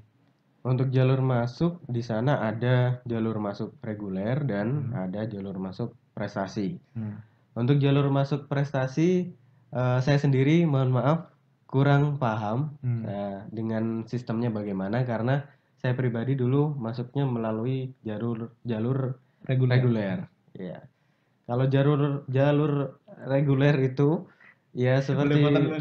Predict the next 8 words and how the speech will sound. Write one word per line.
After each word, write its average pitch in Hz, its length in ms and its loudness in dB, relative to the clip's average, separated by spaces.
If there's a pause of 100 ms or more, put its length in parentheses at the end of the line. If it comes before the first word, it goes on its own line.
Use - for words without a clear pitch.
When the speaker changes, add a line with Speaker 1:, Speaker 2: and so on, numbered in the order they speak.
Speaker 2:
Fit? 139 80 -8
Speaker 1:
biasa 156 400 6
sih. 170 180 4 (200)
Speaker 2:
Grogi. 131 580 -2
<laughs> - 1040 2
Lanjut, 151 200 4
lanjut. 131 220 0 (480)
Speaker 1:
Seperti 165 800 0